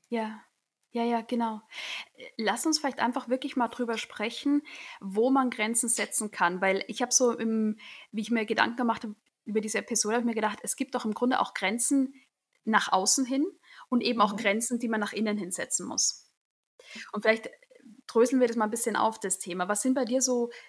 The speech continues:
Speaker 1: Bereiche oder Situationen, wo du merkst, du musst nach außen hin anderen Personen gegenüber oder anderen Situationen gegenüber Grenzen setzen?
Speaker 2: Na, am Beispiel mit meiner Klientin würde ich sagen, es geht gar nicht so sehr darum,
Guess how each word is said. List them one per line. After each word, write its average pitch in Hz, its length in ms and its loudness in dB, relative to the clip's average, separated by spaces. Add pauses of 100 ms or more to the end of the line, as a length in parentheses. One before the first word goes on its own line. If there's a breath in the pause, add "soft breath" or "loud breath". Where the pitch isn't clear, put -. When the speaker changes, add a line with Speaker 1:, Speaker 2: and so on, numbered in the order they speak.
Speaker 1:
Bereiche 208 800 0
oder 208 220 0
Situationen, 214 680 -2
wo 226 60 -2
du 226 100 4
merkst, 214 400 0
du 233 40 -2
musst 226 200 -2
nach 202 220 -4
außen 240 420 2
hin 247 320 0 (120)
anderen 226 300 0
Personen 214 580 -4
gegenüber 240 560 -2
oder 214 140 -2
anderen 208 180 -2
Situationen 208 480 -6
gegenüber 214 360 -4
Grenzen 202 420 -6
setzen? 208 500 -10 (140)
Speaker 2:
Na, 233 180 -2
am 233 60 -2
Beispiel 226 320 4
mit 220 140 -2
meiner 196 200 0
Klientin 220 520 0
würde 202 180 0
ich 196 80 -8
sagen, 190 400 -2 (320)
es - 120 -4
geht 277 180 0
gar 202 120 4
nicht 196 120 0
so 196 80 -4
sehr 185 200 4
darum, 175 480 0